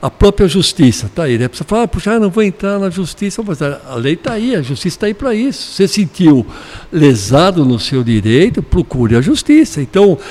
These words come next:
acho que a ideia, assim, muitas vezes, eu sou, eu sou um cara muito tranquilo, sabe? Eu sou, assim, como advogado, eu até, até penso assim, pô, eu sou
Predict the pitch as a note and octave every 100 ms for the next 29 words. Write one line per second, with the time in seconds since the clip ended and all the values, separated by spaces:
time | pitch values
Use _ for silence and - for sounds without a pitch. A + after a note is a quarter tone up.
0 | - G3+ D3+ G#3+ G3+ E3 G3+ F#3 - E3+
1 | F3+ - D#3+ D3+ F3 C#4+ G3 A3+ A3+ -
2 | F3+ A3 G3 G3+ G3 G3+ A3 - A3 G#3+
3 | - G#3 F3+ C3 E3 E3+ C3 G#2+ - -
4 | - - - - - F3+ - G#3 G#3 F#3+
5 | - - F#3+ F#3 F3 D#3+ D3+ C#3+ C3+ A#2
6 | - - - - - - - - - G#3+
7 | G3+ D3 D3 C#3+ F3+ D#3 A#2 D#3 D3+ -
8 | F3 - - - D3 - B2+ C#3 B2+ F3
9 | D3+ - G#3+ G#3+ E3